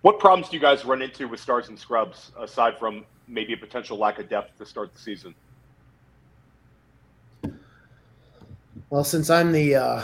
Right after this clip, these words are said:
Speaker 2: guy that does most of the stars and scrubs, what I really have to watch out for, and sometimes I fail at,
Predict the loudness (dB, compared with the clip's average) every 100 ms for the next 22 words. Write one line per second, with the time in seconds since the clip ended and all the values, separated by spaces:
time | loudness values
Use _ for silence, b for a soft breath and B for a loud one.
0 | B B 4 6 6 4 0 2 2 2
1 | 0 -6 -4 0 0 0 -4 -10 -2 0
2 | 0 -2 4 4 4 4 4 4 2 0
3 | -2 -2 0 0 -2 -2 -2 -2 -4 -6
4 | -6 -6 -6 -4 -6 -6 -10 -10 2 6
5 | 6 4 -2 -8 -12